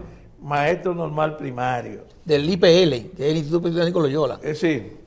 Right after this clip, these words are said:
Speaker 1: que ahora es una universidad.
Speaker 2: Sí, sí, correcto, correcto.
Speaker 1: Una universidad modernísima.
Speaker 2: Sí.
Speaker 1: Entonces,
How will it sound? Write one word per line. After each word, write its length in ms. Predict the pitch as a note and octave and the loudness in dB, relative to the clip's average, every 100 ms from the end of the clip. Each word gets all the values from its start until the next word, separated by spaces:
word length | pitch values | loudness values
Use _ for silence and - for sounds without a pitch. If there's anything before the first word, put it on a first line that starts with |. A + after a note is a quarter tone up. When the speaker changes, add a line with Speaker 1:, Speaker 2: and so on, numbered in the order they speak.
| - - | -20 -4
Speaker 1:
que 60 | |
ahora 220 | C#3 C3+ E3 | 0 2 0
es 60 | |
una 140 | F3+ G3 | -2 -2
universidad. 760 | G3 C#3+ A#2 - G#2+ A2 D#3 | -4 -4 -6 -10 -10 -8 -6
Speaker 2:
Sí, 100 | C#3 | -4
sí, 180 | A#2+ C3 | -4 -4
correcto, 380 | A#2+ C3 A2+ - | -2 -2 -4 -12
correcto. 260 | - A2 G#2+ | -14 -12 -10
Speaker 1:
Una 160 | C3+ D#3+ | -6 -4
universidad 560 | F#3 F#3 F#3 G3 F#3 | -2 -2 -2 0 2
modernísima. 880 | F#3 F#3 D3+ B2+ D3+ E3 - A2+ A2 | 4 2 0 -4 -2 -2 -2 -8 -14
Speaker 2:
Sí. 120 | - G2 - - - - - - | -16 -18 -16 -16 -16 -18 -18 -20
Speaker 1:
Entonces, 560 | - G#3 F#3+ G3 - | -2 -2 0 -2 -2